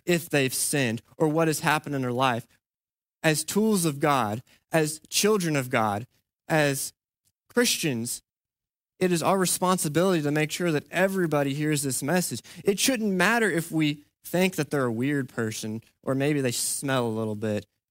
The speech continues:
We should offer the same hand of grace that Jesus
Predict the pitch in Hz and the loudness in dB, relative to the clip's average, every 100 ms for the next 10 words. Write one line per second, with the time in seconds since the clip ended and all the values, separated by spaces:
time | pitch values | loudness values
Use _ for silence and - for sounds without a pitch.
0 | - 147 156 147 143 139 147 139 123 - | -4 -2 -2 -2 -2 -2 -2 -4 -4 -2
1 | 135 139 139 135 117 - _ - 135 135 | -4 -2 -2 -2 -4 -6 _ -6 0 2
2 | 131 - - - 143 131 135 175 202 196 | 0 -6 -14 -4 -4 -2 0 4 6 4
3 | 151 131 123 - - | 4 2 0 -2 -8